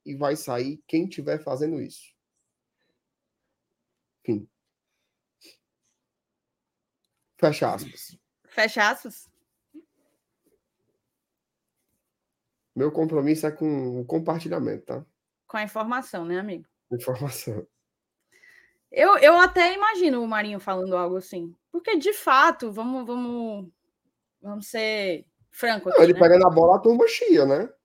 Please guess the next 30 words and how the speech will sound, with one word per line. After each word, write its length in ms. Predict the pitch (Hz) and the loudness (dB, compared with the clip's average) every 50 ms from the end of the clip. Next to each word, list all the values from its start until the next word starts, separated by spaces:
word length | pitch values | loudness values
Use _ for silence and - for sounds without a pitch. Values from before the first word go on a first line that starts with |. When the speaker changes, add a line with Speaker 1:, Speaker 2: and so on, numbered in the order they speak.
| _ _ _ _ _ | _ _ _ _ _
Speaker 2:
De 200 | - 196 190 254 | -12 -6 -6 -6
Speaker 1:
Hum, 40 | 269 | -6
Speaker 2:
fato, 480 | - - 320 277 240 233 247 269 294 - | -2 2 4 6 8 8 6 6 4 2
Speaker 1:
caiu, 260 | - 359 359 370 370 | 4 4 6 6 6
Speaker 2:
ele 280 | 339 330 320 320 370 381 | 6 6 6 4 2 2
Speaker 1:
caiu 120 | 381 370 | 4 4
Speaker 2:
nunca 220 | 349 330 - 359 | 4 4 2 0
Speaker 1:
na 60 | 349 320 | -2 0
Speaker 2:
foi 80 | 370 | 0
Speaker 1:
bola 80 | 349 349 | 0 2
da 160 | 349 370 415 | 2 2 0
galera. 260 | 415 - 508 403 339 269 | 0 0 0 2 2 2
Speaker 2:
abraçado. 320 | 226 208 202 196 190 190 _ _ _ _ 131 131 - _ _ _ _ _ _ _ _ _ _ _ _ _ _ _ _ _ _ _ _ _ - - - - _ - | 0 0 -4 -8 -12 -14 _ _ _ _ -20 -20 -20 _ _ _ _ _ _ _ _ _ _ _ _ _ _ _ _ _ _ _ _ _ -20 -20 -20 -20 _ -18
Isso 180 | 202 - - | -12 -8 -6
é 60 | 226 | -6
um 80 | 226 254 | -6 -6
fato. 500 | - - 349 311 240 196 185 - - 185 _ _ _ _ _ _ _ _ _ _ _ _ _ _ _ - | -4 0 2 2 2 2 0 -4 -14 -20 _ _ _ _ _ _ _ _ _ _ _ _ _ _ _ -8
Mas, 840 | 220 240 254 302 330 294 254 240 269 427 - - - - - - - _ _ _ _ _ _ - | -4 0 4 6 6 8 6 6 4 2 -2 -6 -12 -14 -16 -18 -20 _ _ _ _ _ _ -6
mas, 800 | 381 359 285 240 220 214 277 359 349 - - - - - _ _ _ _ _ _ _ _ _ _ _ _ | -2 0 2 2 2 2 0 -2 -4 -6 -14 -16 -18 -20 _ _ _ _ _ _ _ _ _ _ _ _
o 120 | - 226 247 | 0 2 4
amigo 400 | 254 262 247 247 254 240 220 240 | 4 4 2 0 0 0 2 2
aí 260 | 233 220 220 214 208 | 2 0 -2 -4 -8
que 380 | - - 220 214 208 202 196 185 | -12 -12 -10 -8 -8 -6 -6 -4
respondeu 580 | 202 202 202 196 - - 208 196 185 185 190 | -4 -4 -6 -6 -8 -10 -8 -4 -2 -2 0
a 140 | 190 180 180 | 0 0 0
ele 520 | 196 208 294 403 427 349 226 175 180 185 - - _ _ _ _ _ _ _ _ - | 2 2 0 0 0 -2 -2 -2 -6 -10 -16 -20 _ _ _ _ _ _ _ _ -12
mandou 360 | 226 247 269 294 269 277 262 | -8 -6 -4 0 2 4 4
a 140 | 269 311 349 | 4 2 0
boa, 320 | - - 453 403 294 226 | 0 -2 -2 -2 -2 -2
né? 180 | 220 220 262 | -4 -8 -14